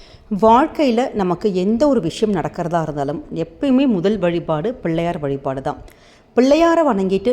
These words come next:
நம்ம வந்து எந்த ஒரு விஷயம் செஞ்சாலுமே நமக்கு வெற்றி கிடைக்கும். இது வந்து ஒரு சாதாரண ஒரு வார்த்தை கிடையாதுங்க, நிச்சயமாக ஒரு சத்தியமான ஒரு வார்த்தை. ஏன்னா கணபதிங்கிறவர் தான் முதல் முடிவு, எல்லாமே நமக்கு கணபதி தான். அப்படிப்பட்ட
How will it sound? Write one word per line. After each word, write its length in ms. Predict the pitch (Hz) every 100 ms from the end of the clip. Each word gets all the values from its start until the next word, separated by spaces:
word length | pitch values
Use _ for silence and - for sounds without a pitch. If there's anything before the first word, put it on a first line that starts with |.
| -
நம்ம 280 | 185 165 160
வந்து 280 | 147 147 190 208
எந்த 300 | 170 208 247
ஒரு 120 | 320
விஷயம் 360 | 180 - 214 208
செஞ்சாலுமே 540 | 190 160 170 156 151 -
நமக்கு 320 | 170 151 151
வெற்றி 280 | 147 143 -
கிடைக்கும். 400 | - 143 131 151 - - - - - -
இது 140 | 185 196
வந்து 200 | 185 226
ஒரு 120 | 214
சாதாரண 560 | - 165 180 196 220 247
ஒரு 120 | 220 156
வார்த்தை 280 | 156 - 170
கிடையாதுங்க, 540 | 151 147 143 147 160 269 -
நிச்சயமாக 760 | 170 170 - 294 262 196 165 220
ஒரு 140 | 240
சத்தியமான 680 | 190 - - 247 208 196 208
ஒரு 140 | 196 143
வார்த்தை. 340 | 147 139 160 - 226
ஏன்னா 260 | 156 156 220 - - - - -
கணபதிங்கிறவர் 960 | 170 190 240 294 285 247 214 170 156 156
தான் 120 | 302 -
முதல் 380 | 175 175 254 302 -
முடிவு, 380 | 170 160 170 214 185
எல்லாமே 460 | 160 160 214 190 220
நமக்கு 280 | 196 143
கணபதி 420 | - 151 143 147 143
தான். 200 | 151 - - - - -
அப்படிப்பட்ட 680 | - - 311 - 240 - 233